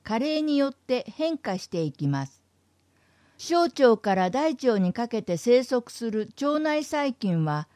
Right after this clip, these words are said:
約千種類、百兆個にも及ぶと言われ、これらの細菌がグループごとに密集している様子が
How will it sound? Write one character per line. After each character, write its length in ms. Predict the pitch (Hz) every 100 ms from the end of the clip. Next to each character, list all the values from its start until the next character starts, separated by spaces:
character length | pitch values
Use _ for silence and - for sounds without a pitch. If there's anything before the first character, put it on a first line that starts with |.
| _ _ -
約 500 | 247 269 - 175 160
千 300 | - 269 302
種 240 | 302 311 262
類、 280 | 202 147 - _
百 240 | 208 208
兆 320 | - 311 330
個 160 | - 311
に 140 | 285
も 280 | 285 247 170
及 140 | 196 220
ぶ 120 | 220
と 140 | 190
言 120 | 160
わ 160 | 160 151
れ、 180 | 151 151 _ _ _ -
こ 100 | 254
れ 140 | 330
ら 120 | 330
の 140 | 226 185
細 280 | 214 208
菌 300 | 214 220 214
が 280 | 202 190 - -
グ 180 | 180 214
ル 100 | 254 320
ー 40 |
プ 160 | - 311
ご 140 | 311
と 160 | - 208
に 100 | 170
密 220 | 180 175
集 300 | - 277 277
し 100 | -
て 200 | 269 254
い 60 | 247
る 120 | 254
様 200 | 240 240
子 180 | 240 233
が 260 | 220 220